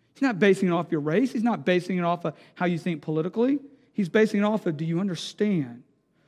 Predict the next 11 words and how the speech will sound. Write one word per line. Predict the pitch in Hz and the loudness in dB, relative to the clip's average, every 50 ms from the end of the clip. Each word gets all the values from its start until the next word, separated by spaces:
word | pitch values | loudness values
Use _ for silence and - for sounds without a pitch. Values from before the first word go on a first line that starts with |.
| _ _ | _ _
the | - 160 | -8 -6
state | - - - - - 202 196 185 | -6 -6 -2 2 4 4 6 6
of | 190 156 170 | 4 2 2
your | 180 | -2
soul | 160 - - - 208 170 147 131 113 110 - _ _ _ _ _ _ _ _ _ _ _ _ - | -2 -2 -6 -4 -2 -2 -2 -4 -8 -12 -20 _ _ _ _ _ _ _ _ _ _ _ _ -2
and | 160 160 | -2 0
that | 156 147 | 0 0
I'm | 156 180 196 180 | -2 -2 0 0
your | 165 156 147 | 0 0 0
only | 139 131 127 123 | -2 -4 -8 -12
hope? | 117 147 170 147 - - - | -12 -14 -16 -16 -14 -16 -18